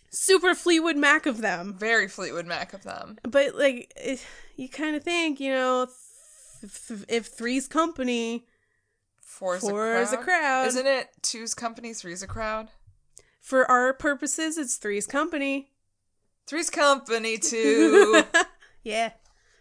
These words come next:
Speaker 1: There we go.
Speaker 2: That's it.
Speaker 1: So now Nancy, by this time, was a really good guitarist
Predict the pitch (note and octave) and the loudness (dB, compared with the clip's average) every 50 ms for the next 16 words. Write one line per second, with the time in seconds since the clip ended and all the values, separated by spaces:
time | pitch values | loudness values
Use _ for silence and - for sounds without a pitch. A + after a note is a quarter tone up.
0 | _ _ _ - A3+ A3+ A3 G#3 G3+ G3 G3 - _ _ _ _ - G3+ - - | _ _ _ -10 -8 -6 -4 -4 -4 -6 -6 -10 _ _ _ _ -6 -6 -4 -4
1 | - C4+ - - - - _ _ _ _ _ _ _ _ _ _ _ _ _ _ | -6 -6 -6 -6 -10 -12 _ _ _ _ _ _ _ _ _ _ _ _ _ _
2 | _ _ _ - - - C4 C4 C4 C4 C4 C4 C#4+ D#4+ F4+ F4+ E4+ F4 E4 D4+ | _ _ _ -14 -8 -6 -2 0 0 0 0 0 0 0 0 0 -2 -4 -4 -4
3 | D4 C4+ C#4 B3+ B3 B3 B3+ B3 B3 - - - - B3 A#3 A3 A3 G#3+ A3 A3 | -2 -2 -2 -2 -2 -2 -2 -4 -4 -6 -8 -8 -6 -4 -4 -4 -4 -4 -6 -6
4 | G#3+ G#3+ G#3+ G#3 G3+ G#3+ C4 D#4+ F4+ E4+ - E4 C4+ A3+ - A#3 F#3 - - - | -6 -8 -8 -8 -6 -6 -6 -4 -4 -6 -6 -8 -8 -8 -10 -10 -12 -10 -8 -6
5 | C4 C#4 C4+ G#3 F3 F3+ - - - | -4 -4 -4 -4 -6 -6 -8 -10 -10